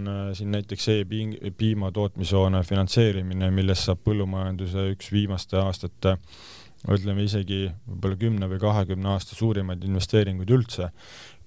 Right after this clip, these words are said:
kus L H V tegi, äh, sündikaadi siis kahe välispangaga, üks nendest oli näiteks Hollandi I N G. Ehk siis tehakse sündikaate, aga probleem ei olegi selles seitsmekümnes miljonis ega kuuekümnes miljonis, vaid selles, et, äh,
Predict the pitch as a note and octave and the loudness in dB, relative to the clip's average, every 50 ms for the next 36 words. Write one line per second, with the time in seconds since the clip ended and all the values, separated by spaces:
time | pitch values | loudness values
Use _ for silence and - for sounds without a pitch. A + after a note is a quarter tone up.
0 | - - G2+ F#2+ - - G#2+ G#2+ G#2+ G#2+ G#2 F#2+ G2+ G#2 G2+ F#2+ F#2 G2 F#2+ F2+ | -4 -4 -2 -2 -2 -4 -2 -2 0 0 0 0 0 0 -2 -2 -4 -6 -8 -6
1 | - G2+ G2 G2 G2 G2 F#2+ F#2+ G2 F#2+ F#2+ F#2 G#2+ A2+ A2 G2 F#2+ F#2+ - - | -4 0 2 2 4 2 2 0 -2 -4 -4 -2 -2 -2 -4 -4 -6 -6 -2 0
2 | F#2+ F#2+ F#2+ F2+ F#2 F2+ E2+ F#2+ G2 F#2 - - - - G#2+ G#2 G#2 G#2 F#2+ F#2+ | 2 2 2 2 0 0 0 0 0 -2 -2 -4 -2 0 0 0 2 0 -2 -2
3 | F#2+ F#2+ F#2+ F#2+ F#2+ F#2+ G2 F#2+ G#2 G#2 G#2+ G#2 G2 - - - B2+ C#3 C3 G#2 | -2 -2 -4 -4 -4 -4 -4 -2 -2 -2 -2 -2 -4 -4 -4 -4 -2 -2 -2 -4
4 | F#2 F2 F2+ F#2 F#2+ F#2 - - - F#2+ F#2 F2+ F2+ - - - F#2 F2+ F2+ F2+ | -4 -4 -4 -4 -6 -6 -6 -4 -2 0 0 0 0 -2 -2 0 0 0 2 2
5 | F2+ F#2 F#2 - - - - - F#2+ F#2+ F#2+ F#2 F#2 F2+ F2 F#2 F#2+ F#2 F#2+ G2 | 0 0 0 -2 -4 -4 -2 2 2 4 4 4 4 2 2 2 2 4 4 4
6 | G2 F#2+ F2+ F#2 F#2 G#2+ G#2 F#2+ E2+ - - - - - - - - - - - | 4 4 4 4 4 4 4 2 -2 -6 -12 -20 -18 -18 -16 -16 -18 -18 -20 -8
7 | - - G#2 G2+ - - C#3+ - D3+ D3 B2+ A2+ - G#2+ F#2+ A#2 A#2 A2 F#2+ F#2 | -2 0 0 0 0 -2 -2 2 2 2 2 2 0 -2 -2 0 0 0 -2 -4
8 | - - F#2 F#2 F2 - - - F2+ - - - - - - - - F#2+ G2+ G#2 | -4 -4 -4 -4 -4 -2 -2 -2 -2 -2 -4 -16 -20 -20 -8 -2 0 2 2 2
9 | G2+ G2+ G2+ F2 - A2 G2 B2 C3+ B2+ A2+ G#2 G#2 G#2+ A2+ A2+ G#2 G2 F#2 F#2+ | 0 0 0 0 0 0 2 4 4 4 4 4 4 2 4 4 2 2 0 0
10 | F#2+ G2 G2+ G2 F#2 - - A#2 A#2 - - F#2 F2+ F#2 F#2 F#2 F#2 F2 E2+ G2 | -2 -2 -2 -2 -2 -2 0 -2 -2 -2 -4 -4 0 2 2 4 2 2 4 4
11 | F#2+ F#2+ F#2 F#2+ F#2 F#2 F2+ F2+ G2 F#2+ F#2+ F#2+ F2+ A2+ A2+ G#2 G2 F2+ F2+ F#2 | 4 6 6 6 4 4 4 4 4 4 4 4 4 4 4 4 2 0 0 -2
12 | F#2 F#2 F2+ F2 F#2+ F#2+ F#2+ F2+ F2+ F2+ F2+ F2+ E2+ E2 F#2 F2+ F2+ - G2+ G2+ | -2 -4 -2 0 2 2 2 4 4 4 2 2 2 2 0 0 2 2 0 0
13 | G2 F#2 F2+ F2 F#2+ F2 - - - - F2+ F2+ F2+ | 0 0 -2 -2 -4 -4 -6 -4 -2 0 2 2 0